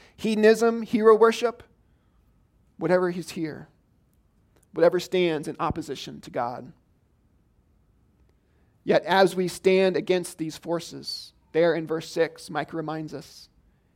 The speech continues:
"He shall deliver us from the Assyrian," when he comes into our land and treads within our border.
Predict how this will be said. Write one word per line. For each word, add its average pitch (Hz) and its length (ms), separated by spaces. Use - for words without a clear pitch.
"He 175 540
shall 156 300
deliver 147 400
us - 220
from 147 180
the 143 80
Assyrian," 131 580
when 160 100
he 165 40
comes 175 380
into 170 200
our 156 120
land 156 420
and 151 120
treads 156 420
within 135 260
our 123 80
border. 139 420